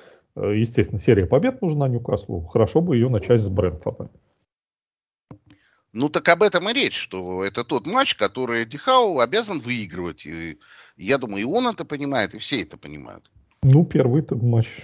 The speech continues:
Speaker 1: новый тренер, конечно.
Speaker 2: Да. А, тем не менее, букмекерская линия: Ньюкасл два восемьдесят, Брентфорд два шестьдесят. Есть
Speaker 1: Потому что
Speaker 2: повод у
Speaker 1: Ньюкасл
Speaker 2: нас?
Speaker 1: дома играет.
Speaker 2: Да, Ньюкасл играет дома, и он дома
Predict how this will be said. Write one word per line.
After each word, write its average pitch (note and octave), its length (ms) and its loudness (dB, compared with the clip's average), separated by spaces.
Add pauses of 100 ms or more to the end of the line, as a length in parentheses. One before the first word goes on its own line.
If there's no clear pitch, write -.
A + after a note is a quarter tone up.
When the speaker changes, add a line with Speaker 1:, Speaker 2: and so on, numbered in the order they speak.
(160)
Speaker 1:
новый C3 280 6
тренер, B2 340 6
конечно. C#3+ 560 0 (280)
Speaker 2:
Да. F2+ 380 -6 (400)
А, E3 380 -8
тем D#3+ 180 2
не D#3 100 0
менее, A#3 560 -2
букмекерская C3 720 -2
линия: G3+ 540 2
Ньюкасл A#2+ 480 0
два A#2+ 200 0
восемьдесят, B2+ 440 -8
Брентфорд A2+ 460 -6
два A2 160 -2
шестьдесят. - 520 -12 (3250)
Есть D3 200 -4
Speaker 1:
Потому G2+ 140 -6
что D#3+ 80 -6
Speaker 2:
повод G#2 220 -2
у - 60 -6
Speaker 1:
Ньюкасл E2 200 0
Speaker 2:
нас? A#2 100 2
Speaker 1:
дома G#2 280 0
играет. G#2 460 -2
Speaker 2:
Да, E2+ 320 -2
Ньюкасл B2 440 -6
играет B2 340 -6
дома, D#3+ 260 -2
и G#2 40 0
он B2 120 -2
дома A#2 420 -2